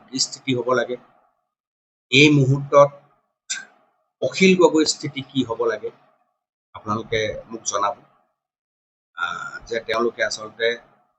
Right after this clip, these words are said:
দ্বিতীয় বিকল্পটো যিটো একতাৰ বিকল্প দ্বিতীয়, সেইটো তেওঁলোকে কেনেকে প্ৰতিভাত কৰিছে তাক মুকলিকে ক'ব লাগে নে নালাগে, সময়টো হাতত নাই। আৰু মই যে আৰম্ভণিতে কৈছিলো তৃতীয় বিকল্প অকল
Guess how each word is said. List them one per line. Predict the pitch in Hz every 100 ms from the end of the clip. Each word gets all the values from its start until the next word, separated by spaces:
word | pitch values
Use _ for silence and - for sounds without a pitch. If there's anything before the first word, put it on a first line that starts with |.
| _ _ _
দ্বিতীয় | 113 - 139 143
বিকল্পটো | 110 - 127 123 120 120
যিটো | 107 - 113
একতাৰ | 95 - - 120 117
বিকল্প | - - 90 - -
দ্বিতীয়, | - _ - 123 - - _ _ _ _ _ _ _ _ _ _ _ _
সেইটো | 135 131 139 143 143 - _ _ _ _ _ _
তেওঁলোকে | 123 120 127
কেনেকে | 123 120 120 131
প্ৰতিভাত | - - 117 113 117
কৰিছে | 113 110 107
তাক | - 107 107 _
মুকলিকে | 110 92 113 117
ক'ব | 123 107 107
লাগে | 104 98
নে | 107
নালাগে, | 107 95 95 - _ _ _ _ _ _
সময়টো | 107 107 110 107
হাতত | - 107 104
নাই। | 98 104 143 _ _ _ _ _
আৰু | 165 160
মই | 123 131 175
যে | 214
আৰম্ভণিতে | 185 160 160 156 151
কৈছিলো | 143 131 135
তৃতীয় | 135 131 131 135 123
বিকল্প | 104 - 95 90 _ - _ _ _ _ _ _
অকল | - - 131